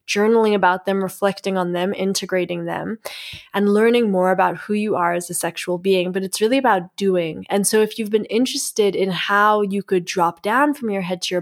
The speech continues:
body and also kind of move the way that you heal, 'cause a lot of us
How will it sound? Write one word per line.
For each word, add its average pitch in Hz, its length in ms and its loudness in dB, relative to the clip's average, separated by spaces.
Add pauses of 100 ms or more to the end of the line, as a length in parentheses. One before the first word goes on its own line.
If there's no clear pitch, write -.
(120)
body - 0 - (560)
and 202 140 2
also 208 420 4
kind 196 320 -2
of 185 140 -2
move 190 440 0
the 190 160 2
way 190 240 4
that 196 200 0 (100)
you 180 120 -4
heal, 180 580 2
'cause 190 180 -8
a 190 60 2
lot 196 180 2
of 214 100 0
us 196 180 0